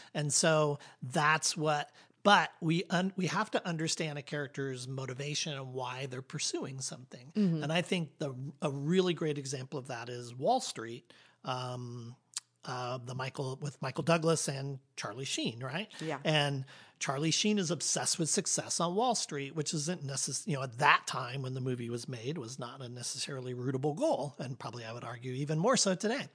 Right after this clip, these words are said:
Speaker 1: Um,
Speaker 3: Right.
Speaker 1: but there's a great scene about halfway through the movie where he has lunch with his dad, played by his dad, Martin Sheen.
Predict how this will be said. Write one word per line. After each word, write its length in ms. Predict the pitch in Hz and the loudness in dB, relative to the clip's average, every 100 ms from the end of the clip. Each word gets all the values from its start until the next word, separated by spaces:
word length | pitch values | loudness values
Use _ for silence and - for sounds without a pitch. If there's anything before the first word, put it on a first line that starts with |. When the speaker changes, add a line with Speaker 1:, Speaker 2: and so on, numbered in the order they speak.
| - - - - | -14 -14 -14 0
Speaker 1:
Um, 300 | 151 147 147 | 2 4 4
Speaker 3:
Right. 240 | 156 147 - - - | 4 2 -8 -20 8
Speaker 1:
but 280 | 233 185 170 | 10 10 8
there's 160 | 151 | 2
a 40 | 151 | 2
great 320 | 135 156 202 | 2 2 2
scene 300 | - 156 156 | 0 2 2
about 180 | 143 131 | 0 2
halfway 280 | 156 - 175 | 2 2 2
through 160 | 214 | 2
the 60 | 190 | 2
movie 260 | 165 156 160 | 2 4 4
where 160 | 147 | 4
he 60 | 139 | 2
has 120 | 139 | 0
lunch 220 | 135 156 | 0 2
with 140 | 180 180 | 2 2
his 100 | 165 | 0
dad, 380 | 135 117 151 160 | -4 -4 -8 -8
played 240 | - 120 120 | -6 -4 0
by 160 | 139 | 2
his 140 | 156 160 | 4 4
dad, 360 | 247 180 175 | 6 8 6
Martin 300 | 160 127 - | 4 2 0
Sheen. 460 | 170 - - 165 | -2 0 0 0